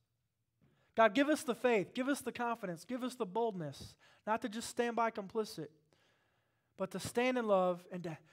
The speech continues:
to love what you love and to hate what you hate. If it's outright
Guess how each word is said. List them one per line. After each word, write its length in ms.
to 60
love 200
what 100
you 80
love 220
and 80
to 60
hate 260
what 100
you 120
hate. 320
If 160
it's 240
outright 540